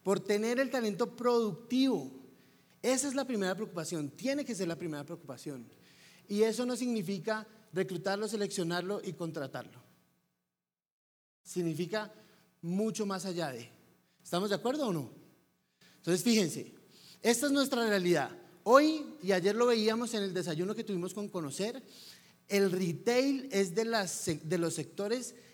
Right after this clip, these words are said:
que tienen menos productividad en términos de negocio, por muchas variables, entre esas el margen, claramente.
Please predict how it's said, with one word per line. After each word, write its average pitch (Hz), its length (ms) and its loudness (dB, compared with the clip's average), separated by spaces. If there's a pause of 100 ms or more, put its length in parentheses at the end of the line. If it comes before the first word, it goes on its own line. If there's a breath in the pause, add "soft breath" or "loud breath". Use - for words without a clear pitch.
que 185 120 -2
tienen 196 320 0
menos 233 300 -2
productividad 202 680 2
en 214 100 -4
términos 180 360 -4
de 180 100 -4
negocio, 208 400 -4 (640 soft breath)
por 214 220 4
muchas 247 340 2
variables, 240 800 2 (920)
entre 160 320 -2
esas 185 220 -4
el 175 120 0
margen, 180 480 0
claramente. 165 640 -4